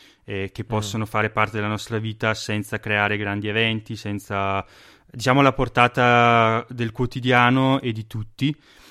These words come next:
Speaker 1: eh, in maniera economica, eh, istantanea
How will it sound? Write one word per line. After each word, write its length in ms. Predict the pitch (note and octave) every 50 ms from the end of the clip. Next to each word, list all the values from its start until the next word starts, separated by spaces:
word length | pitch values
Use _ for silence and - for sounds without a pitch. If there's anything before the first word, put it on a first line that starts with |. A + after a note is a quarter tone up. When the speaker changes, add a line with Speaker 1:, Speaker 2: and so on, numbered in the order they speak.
| - _ _ _
Speaker 1:
eh, 840 | A#2 A2+ G#2+ G#2 G#2 G#2 G2+ G2+ G2+ G2+ G2 G2 F#2+ G2 G2 G2+ G2+
in 140 | A2 A2+ A2+
maniera 840 | A2+ A2 A2 A2 A2 A2+ A2 G#2+ G#2+ G#2+ G#2+ G#2 G#2 G2+ G2+ G#2 -
economica, 1080 | - C3 A#2 - B2 A#2 A#2 A#2 A#2+ B2 C3 C#3 C3+ C3+ - C#3+ C#3+ D3 D3+ D#3 D3 - _ _
eh, 160 | A#2 A2 A2 -
istantanea 960 | B2+ A#2+ - - A#2+ A2 G#2+ G#2+ - A2 G#2+ A2 A2+ A#2 B2 B2+ C3 C#3+ D3+